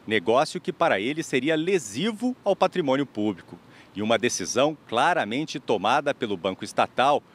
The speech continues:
por influência política, uma vez que não existiam sólidas garantias de pagamento. A Caixa, o Corinthians, a Odebrecht e a Arena Itaquera defenderam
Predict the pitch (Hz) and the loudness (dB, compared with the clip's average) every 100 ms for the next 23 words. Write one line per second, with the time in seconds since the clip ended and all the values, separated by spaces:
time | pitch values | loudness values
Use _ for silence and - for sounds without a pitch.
0 | - - 202 185 - 117 147 - 160 175 | -18 -6 -4 -4 0 0 0 0 -4 -2
1 | 180 170 185 - 85 - - - 123 135 | 2 2 0 -6 -10 -12 -20 -8 0 0
2 | 92 127 175 - 180 127 165 214 180 135 | 2 0 0 -2 -4 0 2 0 -2 -6
3 | - - 165 180 175 - - - 147 196 | -6 -2 0 0 -6 -16 -8 -2 2 2
4 | 226 214 190 127 160 160 110 - 147 135 | 0 -4 -6 -2 0 0 -2 -2 -2 -2
5 | 147 135 151 139 104 101 - - - - | -2 0 2 2 0 0 -6 -20 -20 -20
6 | - - - 104 - 123 165 - 185 185 | -20 -18 -4 -4 2 2 4 0 -2 -4
7 | - - 208 214 127 175 208 - 202 - | -10 -12 0 2 2 0 -4 -6 -6 -8
8 | - - - 117 151 156 - 135 156 - | -12 -12 0 2 2 0 2 2 2 -2
9 | - - - 113 120 110 95 98 95 - | -16 -18 -18 -2 2 2 0 -4 -4 -6
10 | 131 175 - 180 - 135 151 165 165 - | -8 -4 0 0 2 4 4 4 0 -8
11 | - 139 214 185 113 85 139 131 | -20 0 0 2 -2 0 2 2